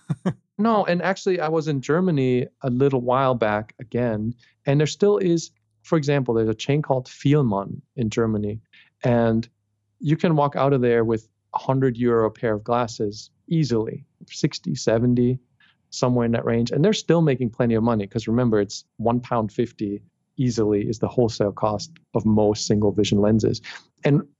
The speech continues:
Speaker 2: the other thing Fielmann does is if you buy, if you bring your own lenses that are not cut yet, that are just big round circles that I used to buy on eBay, um,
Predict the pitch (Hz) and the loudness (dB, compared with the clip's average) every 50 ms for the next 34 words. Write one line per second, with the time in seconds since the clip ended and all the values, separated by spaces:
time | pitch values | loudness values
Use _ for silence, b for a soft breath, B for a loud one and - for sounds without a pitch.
0 | _ _ _ 139 151 180 220 214 - 165 147 131 - 156 135 131 123 120 120 123 | _ _ _ 2 4 4 4 4 2 2 0 0 2 0 2 2 2 2 2 2
1 | 120 123 123 - 139 - 131 - - 127 - - 117 120 131 143 160 185 151 - | 0 0 -2 -8 -6 -6 -4 -4 -2 -2 -2 0 0 2 0 0 -2 -4 -6 -6
2 | - 131 110 135 131 143 147 135 - - 127 127 127 113 107 117 131 143 170 180 | -4 -4 0 0 2 2 2 0 0 0 -2 0 0 0 0 -2 -2 -2 -2 -4
3 | - - 131 113 107 107 104 101 - _ - - 156 330 180 170 185 - - _ | -2 -4 -4 -2 -2 -2 -2 -4 -6 _ -6 -4 -4 -2 -2 -2 -2 -4 -6 _
4 | 110 104 104 101 110 107 - _ - 123 120 120 113 113 110 110 107 - - 123 | -8 -8 -6 -8 -10 -12 -14 _ -6 -6 -4 -2 -4 -4 -4 -4 -6 -4 -4 -4
5 | 123 127 190 202 214 208 - - B B B B B B B B _ _ _ - | -2 -2 -2 -2 -2 -4 -10 -18 B B B B B B B B _ _ _ -2
6 | 127 120 - - - 110 120 127 127 120 - 131 117 113 113 110 113 135 131 123 | -2 -2 -2 -2 -2 0 0 0 0 0 -2 -2 0 0 0 0 0 -2 -2 -2
7 | 101 98 92 104 117 139 - _ _ b b b b b _ - 135 127 123 123 | -2 -2 -4 -4 -6 -8 -8 _ _ b b b b b _ -4 -2 0 0 0
8 | 127 139 | 0 -2